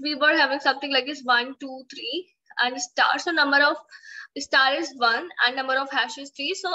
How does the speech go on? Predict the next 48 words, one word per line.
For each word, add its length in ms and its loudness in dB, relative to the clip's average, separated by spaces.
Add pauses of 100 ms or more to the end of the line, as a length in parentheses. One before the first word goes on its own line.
(140)
answer 260 -2
will 140 -4
be 100 -2
what? 160 2 (140)
Negative, 500 0 (320)
negative 520 -4 (140)
two, 100 -18 (280)
negative 400 0 (120)
two. 80 -18 (560)
Right. 220 2
So 140 -4
the 160 2
question 260 2
is 140 -2
very 220 2
easy. 280 0
I 140 4
hope 240 -4
you 100 -6
must 180 -6
have 120 -10
understood 420 -6
the 180 -4
question. 360 -4 (480)
So 480 -2 (120)
let's 280 2
have 160 6
a 60 2
look 180 0
on 140 2
that 220 -2
code 200 -2
part. 180 2
Basically, 320 -4
let 160 -4
me 120 -4
tell 60 -4
you 160 -4
logic 300 0
itself. 240 -10
So 100 -10
first 240 2
of 120 0
all, 160 4
what 160 4
we'll 160 -6
be 100 -4
doing 220 -4